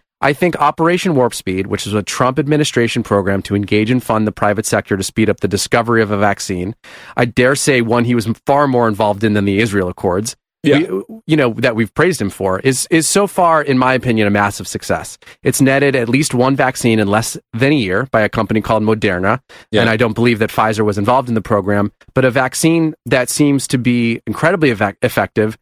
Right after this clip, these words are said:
Speaker 1: and much easier to transport and store than the Pfizer vaccine, which requires a very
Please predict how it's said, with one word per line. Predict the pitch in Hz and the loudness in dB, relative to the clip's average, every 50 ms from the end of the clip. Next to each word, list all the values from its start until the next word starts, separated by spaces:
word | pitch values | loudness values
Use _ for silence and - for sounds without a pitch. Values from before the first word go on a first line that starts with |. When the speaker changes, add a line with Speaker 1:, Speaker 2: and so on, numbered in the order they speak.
| _ _ _ - | _ _ _ -4
Speaker 1:
and | - 120 113 110 | -2 0 2 2
much | 123 123 123 - | 2 0 0 0
easier | 175 151 190 190 226 208 165 | 0 2 2 4 4 2 2
to | 139 | 2
transport | 110 - - 120 110 104 - - - - 113 104 101 | 0 -2 0 0 0 -2 -4 -4 -2 0 0 0 0
and | 104 101 | 0 -2
store | - - - - 101 98 98 | -2 -2 0 0 2 2 0
than | 90 95 | 0 -2
the | 95 95 | -4 -2
Pfizer | - 104 98 95 95 95 | -2 -2 -2 -2 -2 -4
vaccine, | 92 92 90 - - 104 98 104 120 131 _ _ _ _ - | -4 -4 -4 -4 -4 -2 -2 -2 -2 -4 _ _ _ _ -4
which | - 117 - | -4 -2 -2
requires | 113 104 - 123 104 101 101 92 | -2 -2 0 0 0 0 0 0
a | 104 | 0
very | 92 104 98 98 101 101 - | 0 2 2 2 0 -2 -4